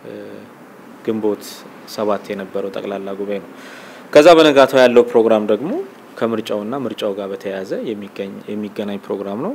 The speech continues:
ያ የምርጫ አስፈጻሚ ኮሚቴ ያዘጋጀው የራሱን የቻለ ፕሮግራም ነው። በዛ መሰረት ተግባራዊ የሚደረግ ይሆናል ማለት ነው። የጉባኤ ቦታን የመወሰን ስልጣኑ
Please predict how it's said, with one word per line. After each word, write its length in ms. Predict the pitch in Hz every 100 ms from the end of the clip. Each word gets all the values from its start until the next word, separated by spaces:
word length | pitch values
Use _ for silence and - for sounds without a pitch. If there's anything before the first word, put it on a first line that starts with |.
| 107
ያ 120 | 101 117 -
የምርጫ 360 | 107 104 101 104
አስፈጻሚ 500 | 101 - - 107 104 143
ኮሚቴ 340 | - 107 101 - 139
ያዘጋጀው 640 | 120 98 98 95 90 123
የራሱን 380 | 135 101 98 101
የቻለ 260 | 98 - 98 101
ፕሮግራም 380 | - 101 104 139
ነው። 100 | 247 -
በዛ 220 | 107 101 107
መሰረት 380 | 101 98 110 170 - - - - -
ተግባራዊ 440 | - 110 110 104 101
የሚደረግ 480 | 98 95 98 95 92
ይሆናል 280 | 98 110 113
ማለት 240 | 95 82
ነው። 120 | - - _
የጉባኤ 840 | 113 123 120 110 101 113 151 190 185
ቦታን 400 | 151 143 127 104 98
የመወሰን 520 | 101 120 143 151 139 120
ስልጣኑ 380 | 123 110 135